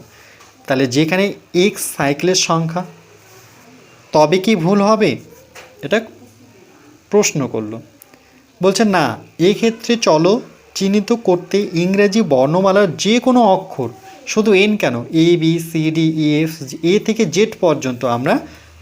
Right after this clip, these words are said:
প্রত্যেকটি বর্ণমালা নিতে পারি। এগুলো প্রত্যেকটিকে এক একটি চলো,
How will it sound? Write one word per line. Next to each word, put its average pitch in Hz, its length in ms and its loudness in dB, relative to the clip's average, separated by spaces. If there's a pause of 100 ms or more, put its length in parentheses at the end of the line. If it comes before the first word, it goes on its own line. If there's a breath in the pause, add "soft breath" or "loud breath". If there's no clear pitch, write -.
(340 loud breath)
প্রত্যেকটি 190 920 -2 (540)
বর্ণমালা 151 760 2
নিতে 147 260 -2
পারি। 113 220 -4 (200)
এগুলো 143 200 0 (100)
প্রত্যেকটিকে 202 840 -4
এক 160 260 2
একটি 180 320 -2
চলো, 131 300 2